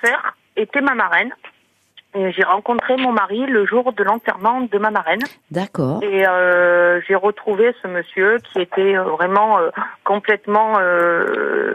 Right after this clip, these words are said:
Speaker 1: anéanti par le décès de sa sœur.
Speaker 2: Ouais.
Speaker 1: Moi aussi, par le décès de ma marraine, et je lui avais dit, « J'ai une semaine de congé, euh,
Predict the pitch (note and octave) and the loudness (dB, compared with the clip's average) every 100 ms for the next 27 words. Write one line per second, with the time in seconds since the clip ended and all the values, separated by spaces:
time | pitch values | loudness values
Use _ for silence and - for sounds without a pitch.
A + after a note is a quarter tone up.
0 | - G#3 A#3 A#3 A3 - A#3 - F3+ E3+ | -2 -2 -2 -2 -4 -10 -8 -6 -6 -6
1 | F#3+ - A3+ - - E3 - _ _ - | -8 -6 -6 -4 -4 -4 -4 _ _ -6
2 | E3 D#3 - - F#3+ G#3+ A3 - B3 A#3 | 0 0 -2 -2 0 0 -2 -6 -6 -4
3 | F3+ F3+ F#3+ F#3 F#3+ F3+ D#3+ D3 E3+ G#3+ | -4 -4 -6 -4 -2 -2 -2 0 0 -2
4 | G3+ F3+ F3+ F#3 F#3+ A3+ G#3+ F#3+ F#3+ G#3+ | -4 -2 -2 -2 -6 -4 -2 -2 -2 -4
5 | G#3 A3+ G3+ - F#3 F3 G3 A#3 A3 F3 | -2 -2 -4 -4 -6 -2 0 2 2 2
6 | D#3+ F3 - | 0 -2 -2